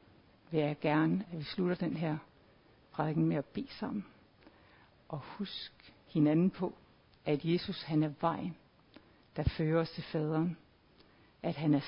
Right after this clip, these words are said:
sandheden, og vi lærer sandheden at kende ved at være sammen med ham, ved at studere ham, ved at bruge tid med ham. At han er livet, og det handler alt sammen om en relation.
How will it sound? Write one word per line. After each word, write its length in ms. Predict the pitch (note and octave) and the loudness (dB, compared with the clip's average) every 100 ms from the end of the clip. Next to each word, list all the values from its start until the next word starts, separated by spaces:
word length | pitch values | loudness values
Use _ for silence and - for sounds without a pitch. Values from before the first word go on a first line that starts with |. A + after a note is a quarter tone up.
| - | -6
sandheden, 600 | - E3 F3+ G3 G3+ E3+ - _ - - - - - | 2 2 4 0 -2 -6 -12 _ -20 -20 -20 -16 -4
og 120 | D3 | 0
vi 100 | D#3+ | 2
lærer 380 | C#3 E3 F3+ F#3+ - - | 4 6 6 4 -2 0
sandheden 420 | E3 F3 F#3 E3 | 2 4 2 0
at 80 | E3+ | -2
kende 520 | - D3+ D3+ F3 E3+ | -2 2 4 2 2
ved 80 | D#3+ | 0
at 120 | D#3 | 0
være 140 | D3+ C#3+ - - | -4 -6 -12 -8
sammen 260 | - - D3 | -6 -2 -2
med 100 | D3 | -2
ham, 180 | D#3 - - - | -4 -10 -14 0
ved 100 | D#3+ | 0
at 120 | D#3 | 0
studere 580 | - - - - G3 D#3 | -8 -14 -6 0 0 0
ham, 260 | D3+ D3 | -2 0
ved 120 | E3+ | 4
at 160 | E3 D#3 - - - - - | 6 4 0 -20 -20 -18 0
bruge 140 | F3+ - - | 0 2 2
tid 160 | C4+ - | 2 2
med 140 | E3 | 0
ham. 200 | D3 D3 - - - - - - - - _ - | 2 -4 -8 -20 -20 -20 -20 -20 -20 -20 _ -4
At 180 | D#3+ - | -4 0
han 160 | E3 | 4
er 80 | D3+ | 4
livet, 420 | D3 E3+ G#3+ F#3+ - - - _ _ - _ - | 2 -2 -4 -8 -12 -20 -20 _ _ -20 _ -8
og 160 | E3 E3 | -4 -4
det 100 | C#3+ | -6
handler 380 | - D#3+ F3 F#3 - | 0 2 2 -2 -10
alt 160 | G#3 - | -10 -8
sammen 340 | - D#3+ D3+ - _ _ - | -4 -2 -2 -6 _ _ -2
om 160 | D3+ | 2
en 220 | D3+ D#3 D#3+ | 4 2 -2
relation. 680 | C#3+ D3 - - G3+ F3 | -4 -6 -8 -4 -4 -4